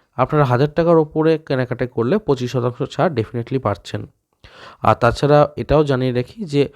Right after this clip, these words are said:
বুক ফার্মের এবছরের নতুন বইগুলো নিয়ে আমি কিন্তু লিস্ট already চ্যানেলে দেখিয়েছি, বেশ কিছু নতুন বই রিভিউ দিয়েছি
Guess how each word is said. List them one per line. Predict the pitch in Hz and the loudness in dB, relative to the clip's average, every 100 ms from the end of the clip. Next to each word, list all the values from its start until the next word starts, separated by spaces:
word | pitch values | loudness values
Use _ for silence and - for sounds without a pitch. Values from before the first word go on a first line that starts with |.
| _ _ | _ _
বুক | 135 139 | 0 2
ফার্মের | 170 165 175 - | 2 2 2 0
এবছরের | 131 131 139 175 165 | 2 2 2 0 -2
নতুন | 139 - 156 | -2 -4 -4
বইগুলো | 139 123 120 131 | 0 0 0 -2
নিয়ে | 135 139 | -2 -4
আমি | 117 117 | -4 -6
কিন্তু | 120 131 131 | -6 -6 -4
লিস্ট | 127 120 - - - | -2 -4 -8 -14 -6
already | 113 110 113 110 123 123 - - _ _ | -2 0 0 0 -2 -2 -8 -20 _ _
চ্যানেলে | 117 113 113 | -2 2 0
দেখিয়েছি, | 107 104 - 131 - 135 | 0 -4 0 0 0 -4
বেশ | 139 117 - | -2 -6 -6
কিছু | 127 143 | -8 -4
নতুন | 117 123 123 | -4 -2 -2
বই | 113 127 - _ _ _ - | 2 2 0 _ _ _ -10
রিভিউ | 107 113 113 147 | -2 0 4 4
দিয়েছি | 143 143 147 - 139 | 4 0 0 -4 -6